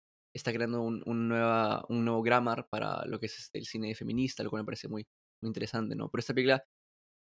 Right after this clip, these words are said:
no diverge totalmente, pero sí es como que es una, una entrada, este, diferente a lo que es su cine, pero igual de espectacular, ¿no? Me parece que este elemento de poder, este, ser un,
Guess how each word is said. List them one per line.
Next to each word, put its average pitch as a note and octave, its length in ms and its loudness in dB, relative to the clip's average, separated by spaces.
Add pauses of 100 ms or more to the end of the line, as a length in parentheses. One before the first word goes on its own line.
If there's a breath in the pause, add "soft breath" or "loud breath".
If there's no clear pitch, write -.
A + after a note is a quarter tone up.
(200)
no E3+ 100 8
diverge C#3+ 480 8
totalmente, A#2+ 540 0
pero A2 160 0
sí - 100 -6
es A2+ 80 -4
como A2+ 240 -2
que A2 220 -6 (880)
es - 320 -6
una, B2 200 -2
una C#3+ 120 4
entrada, C3 380 6
este, - 500 -4 (640)
diferente A#2 680 0
a A2 140 2
lo G#2+ 140 0
que A2+ 80 -6
es - 40 -6
su A2+ 100 -6
cine, A#2+ 280 -4
pero - 260 -4 (480)
igual A2+ 280 2
de A#2 220 2
espectacular, A2 680 -4
¿no? G#2+ 80 -4
Me G#2+ 140 -4
parece A2 280 -4
que A#2+ 200 -4 (460)
este C3 200 0
elemento B2+ 380 2
de B2 100 6
poder, A#2 400 4 (360)
este, A#2+ 540 -4
ser - 180 -4
un, B2 260 0